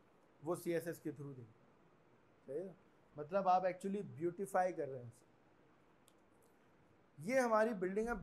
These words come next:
दिखने में खूबसूरत लग रही है। पहले आपने structure बनाया, वो एचटीएमएल था, वो दिखने में खूबसूरत नहीं लग रहा था, लेकिन complete website सिर्फ वही थी,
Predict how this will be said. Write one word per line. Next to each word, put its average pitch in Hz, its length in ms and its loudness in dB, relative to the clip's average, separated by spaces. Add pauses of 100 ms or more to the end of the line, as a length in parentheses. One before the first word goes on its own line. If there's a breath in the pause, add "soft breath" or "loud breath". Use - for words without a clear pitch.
दिखने 202 320 -2
में 240 120 -2
खूबसूरत 185 480 -2
लग 143 120 -2
रही 113 140 -18
है। 110 80 -20 (1160)
पहले 160 180 6
आपने 185 280 4
structure 190 400 -4
बनाया, 196 420 -2 (280)
वो 160 160 0
एचटीएमएल 160 640 -2
था, 165 160 0
वो 156 140 -8
दिखने 151 300 -8
में 170 100 -4
खूबसूरत 165 480 -6
नहीं 156 100 -6
लग 165 140 -4
रहा 170 140 0
था, 185 120 -4
लेकिन 175 420 -4 (600)
complete 190 540 0
website 214 600 4 (160)
सिर्फ 202 260 4
वही 160 260 2
थी, 120 180 -14